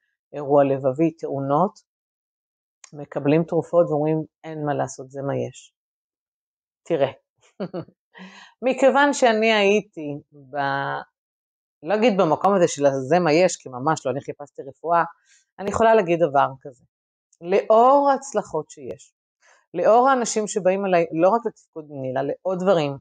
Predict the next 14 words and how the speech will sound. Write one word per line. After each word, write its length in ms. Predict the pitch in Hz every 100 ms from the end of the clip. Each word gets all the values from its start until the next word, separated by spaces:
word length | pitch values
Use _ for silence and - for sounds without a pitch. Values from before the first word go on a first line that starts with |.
| _
אחרים, 500 | - - 131 127 123 139 _ _ _ _ _ _ _ _ _ _ _ _ _ _ _ _ _ _ -
זו 420 | 143 127 202 240
גישה 440 | 190 - - 165 220 277 _ _ _ _ _ _ _ _ _ _ _ _ _ _ _ _ _
של 220 | - 151
מוות. 480 | 151 143 123 - _ _ _ _ _ _ _ _ _ _ _ _ _ _ _ _ _ _ _ _ _ _ _ _ _ _ _ _ _
כשאתה 380 | - 214 190 220
אומר, 460 | 269 262 185 151 139 139 _
"זה 280 | 143 131 185
מה 100 | 165
יש", 240 | 143 135
הרופא 280 | 147 139 165
אמר, 380 | 147 139 147 202 240 - _ _ _ _ _ _ 160
אתה 160 | -
הלכת 300 | 156 185 202